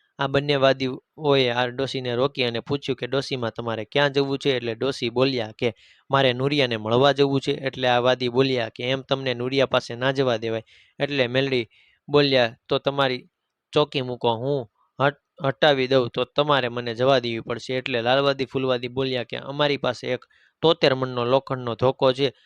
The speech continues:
આ ધોકો હટાવી દો તમ-, તો તમને નુરિયા પાસે જવા દઈએ." આ વાદીએ તોતેર મણનો ધોકો રસ્તા ઉપર મૂક્યો એટલે આ ડોસી, ડોસીને ડાબા પગના એક જ ઠેબે આ તોતેર મણના ધોકાને ખસેડી દીધો અને આ બંને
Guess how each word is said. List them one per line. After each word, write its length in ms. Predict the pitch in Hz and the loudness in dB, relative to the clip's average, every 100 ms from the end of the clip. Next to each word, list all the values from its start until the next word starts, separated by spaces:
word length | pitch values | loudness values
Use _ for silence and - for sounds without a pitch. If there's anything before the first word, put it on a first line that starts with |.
| _ - | _ -4
આ 100 | 156 | -2
ધોકો 360 | 135 143 135 127 | 2 2 4 0
હટાવી 320 | 143 151 127 | 4 2 2
દો 140 | 120 | -4
તમ-, 300 | 113 123 127 _ - | -4 -4 -6 _ -2
તો 80 | 143 | 0
તમને 320 | 151 147 131 | 0 -2 -4
નુરિયા 300 | 127 147 131 | -2 0 0
પાસે 300 | 120 113 117 | 0 -2 -2
જવા 260 | 123 135 117 | 0 2 2
દઈએ." 300 | 113 123 151 _ _ _ _ _ _ _ _ _ _ _ | -2 -6 -10 _ _ _ _ _ _ _ _ _ _ _
આ 100 | 151 | 0
વાદીએ 440 | 147 147 143 131 117 | 4 4 2 0 0
તોતેર 360 | 139 143 151 | 0 2 2
મણનો 300 | 143 131 123 | 2 -4 -6
ધોકો 360 | 110 131 139 117 | -2 0 0 0
રસ્તા 300 | 120 - 127 | -2 0 2
ઉપર 220 | 120 120 | 2 2
મૂક્યો 380 | 117 143 139 120 | 0 -6 -2 0
એટલે 260 | 123 123 120 | 0 -2 -4
આ 240 | 139 135 - _ _ - | -2 -2 -4 _ _ -2
ડોસી, 400 | 147 156 - 151 - | 2 2 0 -12 -10
ડોસીને 480 | 151 147 147 143 123 | 0 2 2 -4 -6
ડાબા 340 | 120 135 156 147 | 0 2 4 2
પગના 320 | 139 127 123 | 0 -4 -6
એક 280 | 135 165 143 | -4 -2 -4
જ 120 | 120 | -4
ઠેબે 260 | 131 123 | -6 0
આ 80 | 120 | -2
તોતેર 500 | 117 _ 156 160 147 | -2 _ -4 0 0
મણના 340 | 127 123 117 110 | -2 -6 -6 -6
ધોકાને 540 | - 135 143 123 113 | 0 0 0 -4 -6
ખસેડી 440 | - 143 147 127 | -10 -6 -4 -4
દીધો 240 | 117 113 117 | -4 -6 -6
અને 180 | 113 117 | -8 -8
આ 80 | |
બંને 380 | 120 135 143 120 | -4 -4 -4 -8